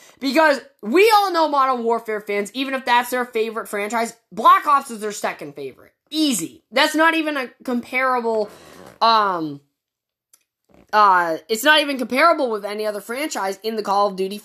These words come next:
you know, franchise. Like, the, the Call, Call of Duty's a franchise in itself, but they have their sub-franchises within it. The Black Ops franchise is consisted of World at War, Black Ops one, Black Ops two, B O four and three, but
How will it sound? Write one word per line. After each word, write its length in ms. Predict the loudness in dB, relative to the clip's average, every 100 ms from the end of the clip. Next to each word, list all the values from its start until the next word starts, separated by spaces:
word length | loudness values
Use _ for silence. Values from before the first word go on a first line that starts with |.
| _ _
you 140 | -6 -4
know, 220 | -4 -8 _
franchise. 640 | -4 -2 0 -2 -4 -4
Like, 180 | -4 -6
the, 140 | -14 -12
the 100 | 0
Call, 340 | 2 2 0
Call 280 | 0 4 4
of 60 | 2
Duty's 260 | -2 -2
a 40 | -6
franchise 480 | -4 -4 -2 -2 -4
in 180 | -6
itself, 360 | -6 0 0 0
but 140 | -4
they 100 | -4
have 180 | 0 0
their 120 | 0
sub-franchises 1080 | -2 0 0 0 -4 -2 -2 -2 -2 -4 -6
within 360 | -4 -2 -2 -4
it. 220 | -6 -10 _ _ -20 -20 -20 -4
The 120 | 2
Black 260 | 4 6 6
Ops 200 | 2 0
franchise 760 | -4 -4 -2 -2 -2 -2 -4 -6
is 160 | -6
consisted 440 | -6 -6 -6 0 4
of 260 | 4 2
World 340 | 2 4 6 6
at 200 | 4 2
War, 500 | 0 0 0 -4 -6 2
Black 260 | 4 4
Ops 240 | 2 0 -2
one, 360 | -6 -4 -4
Black 260 | -2 -2 -2
Ops 240 | -4 -6
two, 380 | -2 -2 -2 -8 -12
B 200 | 0 2
O 80 | 2
four 300 | 2 0 0
and 100 | -2
three, 540 | -4 -4 -6 -8 -12 -18 _ 2
but 360 | 4 6 4